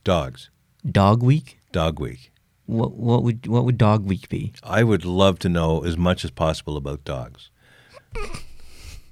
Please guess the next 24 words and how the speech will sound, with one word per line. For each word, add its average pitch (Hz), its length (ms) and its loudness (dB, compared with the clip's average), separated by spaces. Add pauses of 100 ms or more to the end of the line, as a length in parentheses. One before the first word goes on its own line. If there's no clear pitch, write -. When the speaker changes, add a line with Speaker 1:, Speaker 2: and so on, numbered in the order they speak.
(160)
Speaker 2:
Okay, - 300 -4
why? 107 440 -2 (400)
You 117 100 4
don't 131 140 8
have 147 140 4
a 143 60 0
dog. - 240 -6 (400)
Speaker 1:
I 113 120 0
know, 139 380 0 (520)
but 107 120 2
I 104 40 4
love 120 260 2
dogs, 67 300 -2
and 127 120 0
they 214 80 6
love 180 240 4
me. 107 300 4
Speaker 2:
Well, 151 100 -2
get 190 180 -2
a 180 60 -2
dog. 208 200 -2
Speaker 1:
Dogs 139 280 6
love 92 300 0
me. 64 220 -12